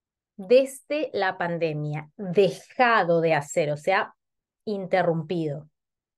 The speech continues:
Algo que has comenzado a hacer desde la pandemia, o sea, iniciado, comenzado. Algo que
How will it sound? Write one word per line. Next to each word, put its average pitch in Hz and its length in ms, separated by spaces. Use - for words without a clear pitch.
Algo 294 440
que 254 140
has 247 280
comenzado 180 1300
a 160 100
hacer 180 520
desde 190 440
la 170 160
pandemia, 160 480
o 151 40
sea, 156 240
iniciado, 196 1000
comenzado. 180 880
Algo 277 420
que 254 300